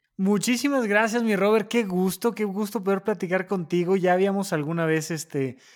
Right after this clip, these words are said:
comentado de la posibilidad de, de, de hacer algo juntos, y qué gusto que ya se están dando los tiempos.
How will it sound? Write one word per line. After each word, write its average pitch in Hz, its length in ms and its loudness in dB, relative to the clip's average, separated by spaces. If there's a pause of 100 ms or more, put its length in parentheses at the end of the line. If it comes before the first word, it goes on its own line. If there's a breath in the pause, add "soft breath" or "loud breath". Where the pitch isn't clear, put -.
(140 loud breath)
comentado 160 880 2 (200 loud breath)
de 151 140 2
la 147 160 0
posibilidad 143 720 0
de, 156 360 0
de, 135 840 -4
de 131 220 -4
hacer 151 380 -2
algo 151 280 -2
juntos, 170 580 -2 (240 loud breath)
y 156 140 0
qué 190 180 0
gusto 180 380 -4
que 151 120 -6
ya 156 160 0
se 156 120 -6
están 156 400 -2
dando 160 260 -2
los 135 220 -6
tiempos. 165 480 -2